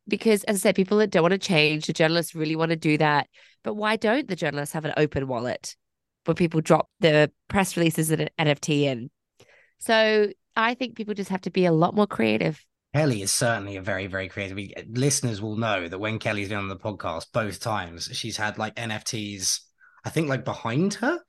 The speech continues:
Speaker 2: like, in her screen when she's on video calls. And, like,
Speaker 1: Yeah, she
Speaker 2: she's
Speaker 1: does.
Speaker 2: someone, she's someone who embraces this. You know what I mean? She's someone who has embraced this for so many years. And I think it's a really excellent point you make, actually, which is that it, and something really resonates with me is I remember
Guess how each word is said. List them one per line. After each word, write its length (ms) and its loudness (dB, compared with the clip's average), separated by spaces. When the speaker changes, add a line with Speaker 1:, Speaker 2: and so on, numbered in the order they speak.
Speaker 2:
like, 280 -2
in 100 2
her 160 4
screen 480 -2
when 140 2
she's 220 0
on 140 0
video 260 -2
calls. 300 0
And, 100 2
like, 180 2
Speaker 1:
Yeah, 60 0
she 80 0
Speaker 2:
she's 120 0
Speaker 1:
does. 100 4
Speaker 2:
someone, 460 0
she's 220 0
someone 220 4
who 100 2
embraces 760 -4
this. 380 -8
You 60 -10
know 40 -6
what 40 -10
I 40 -10
mean? 100 -10
She's 220 -6
someone 280 -8
who 100 -8
has 240 -6
embraced 380 -10
this 100 -14
for 100 -14
so 160 -8
many 140 -12
years. 280 -12
And 80 -10
I 40 -10
think 180 -8
it's 140 -10
a 60 -8
really 280 -8
excellent 380 -12
point 180 -14
you 80 -14
make, 240 -14
actually, 280 -16
which 260 -16
is 120 -16
that 220 -12
it, 80 -10
and 200 -4
something 240 0
really 220 -8
resonates 460 -8
with 120 -18
me 400 -8
is 580 -12
I 160 -2
remember 800 -6